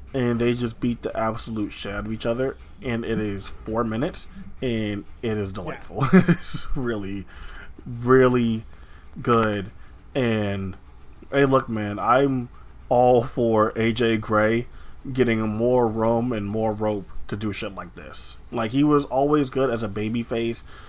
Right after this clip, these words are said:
Speaker 1: He's always been entertaining, uh, selling, but now that he's becoming someone that's one of the bigger names on the indies, and people are getting out, people are usually gonna be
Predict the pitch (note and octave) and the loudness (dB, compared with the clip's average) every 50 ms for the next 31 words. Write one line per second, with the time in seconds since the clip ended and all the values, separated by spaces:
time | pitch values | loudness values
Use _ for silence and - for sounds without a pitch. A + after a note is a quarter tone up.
0 | - - - - A#2+ A2+ B2 A#2+ B2 B2 A#2 B2 A#2 A#2+ A#2 A#2 A2 - A#2+ A#2 | -18 -14 -8 -4 -2 2 4 4 4 4 4 2 0 -2 -2 -2 -2 -2 -2 -2
1 | A2+ A2+ A2 A2 G#2+ G#2+ G#2+ G#2 - - - - - - - - A#2+ A#2 A2+ A2 | 0 0 0 0 0 -2 -4 -6 -8 -12 -16 -18 -18 -16 -10 -4 0 0 2 2
2 | G#2+ G#2 G#2 F#2 F2 F2 - - - - - - - B2+ A#2 A#2+ C3 C#3 C#3+ D3+ | 0 0 -2 -2 -4 -8 -10 -14 -16 -10 -6 -2 2 4 4 4 4 4 2 0
3 | D#3+ - - - - - - - - - C3+ B2 B2 A#2+ B2 C3 C3+ C3+ C3 C3 | -4 -6 -10 -14 -16 -16 -16 -16 -8 -2 -2 0 2 2 4 6 6 6 6 4
4 | A#2+ B2 B2+ B2+ A#2+ A#2 B2+ A2+ - B2+ B2 B2 B2 B2+ - C3+ C3+ C3+ C#3 C#3 | 0 2 2 2 2 0 -2 -6 -4 -2 -2 -2 0 -2 -2 -2 0 0 0 0
5 | C#3 B2+ A#2 A2 G#2+ G#2 - - - - - - - - - A#2+ A#2 A#2 A2+ A2+ | 0 0 -2 -4 -4 -6 -6 -8 -8 -8 -8 -12 -14 -8 -4 -2 0 0 0 -2
6 | G2+ G2 - A2+ A2 A2+ A2 G#2+ G#2+ G#2+ G#2+ A2 A2+ A#2+ B2 B2+ C3 C#3 - - | -2 0 0 0 2 2 2 2 2 0 0 0 2 0 0 0 -2 -4 -4 -6
7 | - - - - - - - - - - - - C3+ B2+ B2 A#2+ A2+ A#2 - - | -8 -10 -14 -16 -16 -16 -16 -16 -16 -14 -8 0 2 4 4 4 4 2 0 0
8 | A2+ A2+ A#2 B2+ C3 C#3 D3+ D#3 D#3 - - B2 A#2+ A#2 A2 B2 B2 A#2+ C3 B2 | -2 -2 0 0 0 2 0 0 -2 -4 -6 -4 -2 -2 0 -2 -2 0 2 2
9 | A#2 A2+ G#2+ G#2+ G#2+ - - B2+ C3+ A#2+ A#2 A#2 A#2 A#2+ A#2+ A#2+ G#2+ - B2+ A#2+ | 2 2 2 -2 -6 -2 2 2 2 4 2 2 4 4 4 4 2 0 -4 -4
10 | A#2+ B2 A2+ G#2+ G#2+ A2+ A2+ A#2+ A#2+ A#2 A#2 A#2 A2 G#2 G2 A#2 A2+ A2+ A2+ A2 | -2 0 0 0 0 0 -2 0 0 0 2 0 0 -2 -2 -2 -2 0 0 0
11 | A2 A2 G#2+ | 0 -2 -4